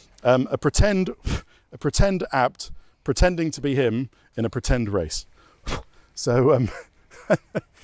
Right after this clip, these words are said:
it's, uh, it's, it's showing that, you know, he might have thought, 'cause he'd been rubbish, that's the thing. Abt has been absolutely te-, absolute, absolutely terrible.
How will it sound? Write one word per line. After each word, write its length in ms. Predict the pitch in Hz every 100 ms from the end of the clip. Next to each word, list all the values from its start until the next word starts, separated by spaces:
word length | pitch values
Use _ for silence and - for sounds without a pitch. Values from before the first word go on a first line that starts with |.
| - - - -
it's, 380 | 147 139 -
uh, 340 | - 135 135 - -
it's, 300 | 147 156 - - - - 233
it's 360 | - - -
showing 420 | - 208 202 175
that, 180 | 156 147
you 60 | 139
know, 100 | 95
he 120 | 98
might 160 | 131 123
have 100 | 117
thought, 340 | - 113 113 - - -
'cause 140 | 151
he'd 120 | 175
been 140 | 165 165
rubbish, 360 | 220 214 -
that's 180 | - -
the 100 | -
thing. 360 | 131 160 98 98 - -
Abt 280 | 185 - -
has 160 | 117
been 220 | - 131
absolutely 760 | 143 160 160 - 147 147 - 139
te-, 120 | 127
absolute, 800 | 165 143 139 - - 143 135 220 - - -
absolutely 1000 | 123 120 - - - 123 120 110 117 113
terrible. 560 | - 139 123 98 98